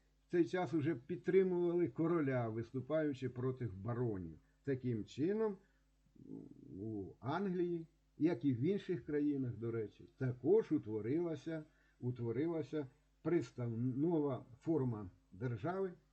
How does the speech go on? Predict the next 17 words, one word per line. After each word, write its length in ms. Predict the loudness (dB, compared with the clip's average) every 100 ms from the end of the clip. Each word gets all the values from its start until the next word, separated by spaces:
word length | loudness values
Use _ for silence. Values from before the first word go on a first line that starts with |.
| -6
представницька 960 | -4 -4 -6 -4 0 0 -2 -8 -10 -10 _ _ -8
монархія. 680 | 0 0 2 -2 -6 -16 -20 _ _ -2
Отже, 280 | 0 2
ми 140 | 2 2
бачимо, 520 | 2 0 -2 -6 -10 -12 -14 -12 -12
що 460 | -4 4 4 4 -2 -10 _ _ _ _ _ _ _ -2
як 300 | 0 0 4
і 120 | 4
в 140 | 4 0 -8
Франції, 1000 | -18 -6 0 2 2 2 0 0 0 -4 -10 -4
так 240 | -2 0
і 60 | -2
в 200 | 0 0
Англії, 760 | 0 0 -2 -2 -2 -2 -6 -10 _ _ _ _ _ _ _ _ _ _ _
нові 540 | 0 4 8 8 8 6
види 380 | 6 6 6
власності, 840 | 2 2 2 2 0 -6 -6 -12